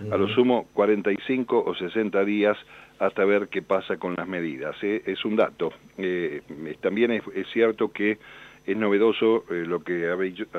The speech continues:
Speaker 1: lo que ha venido... Eh, conociéndose en estas reuniones de la vicepresidenta con Héctor Daer, que es un hombre más cercano a Massa que a la propia vicepresidenta, y con otros dirigentes sindicales,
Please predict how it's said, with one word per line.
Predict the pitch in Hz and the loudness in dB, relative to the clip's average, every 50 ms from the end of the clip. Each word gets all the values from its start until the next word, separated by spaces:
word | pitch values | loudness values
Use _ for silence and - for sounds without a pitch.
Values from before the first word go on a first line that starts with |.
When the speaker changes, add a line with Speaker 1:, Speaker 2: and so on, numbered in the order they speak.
| 87 | -6
Speaker 1:
lo | 82 85 92 98 92 82 _ | -2 0 0 0 0 -2 _
que | - 98 | -2 0
ha | 104 | 0
venido... | 104 95 101 104 104 101 92 85 - 131 _ _ - - - - - - - - _ - | 0 0 0 2 2 2 2 2 0 -4 _ _ -20 -20 -20 -20 -20 -20 -20 -20 _ -6
Eh, | - 85 82 82 80 80 76 73 69 67 - | -4 -2 -2 -2 -2 -4 -4 -6 -6 -8 -6
conociéndose | - 95 90 87 85 - 127 127 117 101 95 98 - - 113 110 110 113 - - - - | -6 -6 -6 -4 -2 2 4 4 4 4 2 0 -2 0 -2 -2 -2 -2 -8 -14 -18 -12
en | - 80 82 98 | -8 -6 -4 -4
estas | 101 95 - 98 92 | -6 -6 -6 -8 -8
reuniones | 85 87 85 87 95 101 104 98 90 85 | -6 -6 -6 -4 -4 -4 -4 -4 -4 -6
de | 87 85 78 | -6 -8 -8
la | 80 82 80 78 76 | -6 -8 -8 -8 -8
vicepresidenta | 76 87 92 - 92 82 - 92 90 - 92 95 101 104 - 98 85 | -8 -10 -10 -10 -10 -10 -8 -8 -8 -4 -4 -4 -4 -2 -4 -4 -6
con | - - 85 92 | -6 -6 -8 -8
Héctor | 85 82 - 92 95 110 | -8 -6 -4 -4 -2 0
Daer, | 131 127 117 104 101 104 107 110 | 0 0 2 2 2 2 0 0
que | - - - 80 | -4 -8 -6 -6
es | 82 - - | -6 -6 -6
un | 85 90 | -8 -6
hombre | 92 90 87 85 80 | -6 -4 -4 -4 -4
más | 87 80 - | -4 -6 -8
cercano | - 78 71 - 98 95 92 90 80 71 - _ - - - - - - - | -10 -12 -10 -6 -6 -6 -6 -6 -8 -10 -10 _ -20 -20 -20 -20 -20 -18 -10
a | - - | -8 -6
Massa | 85 90 92 92 - - - 82 | -4 -2 -2 -4 -4 -4 -6 -6
que | 71 - 67 64 62 | -6 -6 -10 -10 -8
a | 64 64 | -8 -8
la | 65 64 | -10 -10
propia | 69 - - 95 87 - 85 78 | -12 -10 -6 -6 -6 -4 -6 -8
vicepresidenta, | 78 80 - 87 73 85 90 - - 101 107 98 90 87 - - 104 107 - - - - _ _ _ _ _ _ _ _ _ _ _ _ - - | -8 -8 -8 -10 -8 -8 -8 -4 -2 0 2 2 0 -2 0 2 2 2 2 -2 -16 -20 _ _ _ _ _ _ _ _ _ _ _ _ -14 -4
y | - 113 110 | -2 -2 -2
con | - - - 95 92 98 | -2 0 0 2 2 2
otros | 101 87 95 90 | 2 0 0 -2
dirigentes | 80 85 85 82 - 92 92 87 92 85 | -2 -2 -6 -4 -4 -4 -4 -2 -6 -6
sindicales, | - 92 95 98 90 - 104 98 92 95 98 | -4 -6 -6 -6 -4 0 0 0 2 2 0